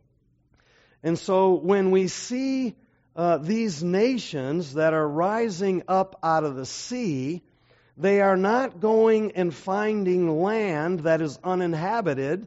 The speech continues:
and growing up in that area. They are conquering the nation that was in that area before them through war. Now, I'd like you to notice here in Daniel chapter seven, look with me at verse seventeen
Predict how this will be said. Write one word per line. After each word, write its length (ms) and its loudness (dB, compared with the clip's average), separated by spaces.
and 400 -2
growing 580 0
up 280 0
in 160 -2
that 240 4
area. 400 2
They 180 4
are 160 4
conquering 840 -2
the 80 0
nation 720 0
that 220 0
was 240 2
in 320 0
that 300 0
area 440 4
before 580 0
them 360 -2
through 360 4
war. 560 4
Now, 500 6
I'd 200 4
like 340 2
you 140 0
to 80 4
notice 540 2
here 340 0
in 200 -4
Daniel 420 -2
chapter 340 -6
seven, 400 0
look 180 -4
with 140 -6
me 180 0
at 80 -8
verse 300 -2
seventeen 1000 -4